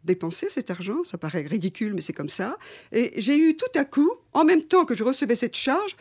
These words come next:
quatre vacataires. Mais pour faire quoi ? Quand vous venez de recevoir une masse de manuscrits à peu près non classés,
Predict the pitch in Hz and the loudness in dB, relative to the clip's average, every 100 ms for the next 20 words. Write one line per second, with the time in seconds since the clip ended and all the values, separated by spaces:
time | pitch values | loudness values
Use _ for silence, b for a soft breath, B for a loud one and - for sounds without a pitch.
0 | B B 415 415 285 311 269 - 190 185 | B B 2 2 2 0 0 -2 -4 -4
1 | 185 214 277 320 - - - 370 427 - | -8 -8 -8 -8 -10 -14 -4 -2 -2 -8
2 | - b b b b 247 262 226 339 254 | -20 b b b b 0 2 4 2 4
3 | 240 330 349 262 294 330 269 240 330 415 | 4 4 4 2 2 2 4 6 4 4
4 | 190 226 220 220 - - 302 B B - | 0 -2 -2 -2 -4 -4 -4 B B -4
5 | 220 269 233 277 247 208 - 190 | -2 0 0 0 0 0 0 -2